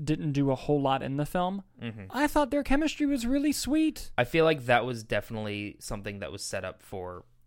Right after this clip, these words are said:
Speaker 2: future.
Speaker 1: Yeah.
Speaker 2: Like, I, I, I feel like we will see them again.
Speaker 1: Yeah, and
Speaker 2: So
Speaker 1: I,
Speaker 2: I
Speaker 1: I liked seeing them.
Speaker 2: It was perfect.
Speaker 1: Yeah.
Speaker 2: I'm just never a big Noah Cent-, Centineo fan.
Speaker 1: Yeah.
Speaker 2: 'Cause I, those Netflix, you know,
Speaker 1: Yeah.
Speaker 2: whatever.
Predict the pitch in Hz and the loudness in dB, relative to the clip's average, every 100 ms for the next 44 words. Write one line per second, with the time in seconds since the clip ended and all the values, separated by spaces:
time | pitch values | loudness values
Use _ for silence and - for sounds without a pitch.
0 | _ - 107 - 113 - - 269 330 196 | _ -14 -10 -2 -2 -2 2 4 6 4
1 | 135 131 135 135 139 135 131 151 131 123 | 4 6 4 4 4 2 4 4 4 2
2 | 120 110 - 110 101 101 110 120 127 135 | 0 0 -2 -4 -4 -6 -4 -4 -4 0
3 | 349 370 190 220 294 113 - 226 277 277 | 2 2 0 4 8 8 8 4 6 4
4 | 254 - 339 330 180 135 123 120 - 104 | 4 0 0 0 0 0 -2 -2 -4 -4
5 | - - 208 233 - - - 139 156 147 | -6 -6 0 0 0 -8 2 4 4 0
6 | 135 143 175 160 156 147 139 139 139 120 | 2 2 2 0 0 0 -2 -2 -4 -8
7 | - - _ _ - 131 123 117 117 131 | -12 -20 _ _ -8 -6 -4 -4 -4 -4
8 | - 151 151 151 165 156 143 120 107 107 | -6 -6 -6 -2 0 0 -4 -6 -6 -8
9 | - _ 113 107 113 92 110 107 98 117 | -18 _ -14 -12 -12 -12 -10 -10 -8 -8
10 | 110 107 107 131 120 | -6 -4 -4 -2 -4